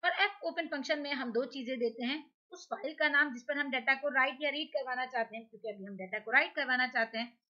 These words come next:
तो हमने एक file दी है my new file के नाम से, और क्योंकि हम write करवाना चाहते हैं तो यहाँ पर mode में हमने W लिखा है। इसके बाद दोस्तों, हमने F put S function लिखा है जिसके अंदर हमने दो parameters लिखे हैं, एसटीआर जो कि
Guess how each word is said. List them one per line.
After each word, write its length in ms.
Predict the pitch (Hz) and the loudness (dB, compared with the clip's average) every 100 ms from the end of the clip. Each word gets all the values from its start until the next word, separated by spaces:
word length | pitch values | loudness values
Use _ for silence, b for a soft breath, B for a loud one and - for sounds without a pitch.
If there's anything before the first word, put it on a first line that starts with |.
| _ | _
तो 60 | 254 | -6
हमने 180 | 240 240 | -4 -4
एक 220 | 233 - | -8 -2
file 280 | 233 262 254 | 2 2 0
दी 180 | 262 | -4
है 100 | 269 | -2
my 260 | 247 202 214 240 | -2 -2 -2 -2
new 220 | 214 208 | -6 -10
file 320 | - 196 233 | -10 -8 -6
के 140 | 302 | -2
नाम 180 | 294 269 | 0 0
से, 140 | 247 330 330 _ _ - | -2 -8 -8 _ _ -8
और 80 | 330 | -8
क्योंकि 200 | 339 349 | -6 -4
हम 140 | 339 | 2
write 200 | 302 294 | 2 2
करवाना 300 | 302 269 269 | 0 2 0
चाहते 300 | 262 226 233 | 0 -2 -2
हैं 100 | 269 | -6
तो 60 | 285 | -4
यहाँ 160 | 240 233 | -4 -2
पर 80 | 247 | -6
mode 260 | 208 196 | -4 -6
में 100 | 240 | -4
हमने 220 | 240 285 | -4 -2
W 240 | 302 294 311 | -2 -2 -6
लिखा 260 | 262 - | -10 -12
है। 160 | 196 - _ | -16 -16 _
इसके 260 | _ - | _ -8
बाद 200 | 214 220 | 2 2
दोस्तों, 360 | 233 226 226 262 254 b b | 2 -4 -2 -6 -6 b b
हमने 260 | 285 320 330 359 | -2 -2 0 -2
F 140 | 392 - | -2 -6
put 240 | 294 311 311 | -10 -6 -6
S 40 | |
function 380 | 302 277 294 285 | -4 -4 -4 -4
लिखा 220 | 262 - | -6 0
है 140 | 262 269 | 0 0
जिसके 240 | 226 262 | -4 -6
अंदर 200 | 233 247 | -2 -2
हमने 180 | 233 233 | -2 -4
दो 220 | 196 311 | -4 -4
parameters 540 | 320 226 208 202 226 | -2 -2 -4 -6 -6
लिखे 280 | 196 202 220 | -6 -12 -10
हैं, 280 | 226 262 262 b _ 220 | -6 -6 -8 b _ -10
एसटीआर 760 | 202 - 226 226 196 185 262 - _ _ _ - | -10 -8 -10 -8 -2 4 4 4 _ _ _ -8
जो 100 | 370 | -4
कि 300 | 370 381 | 0 0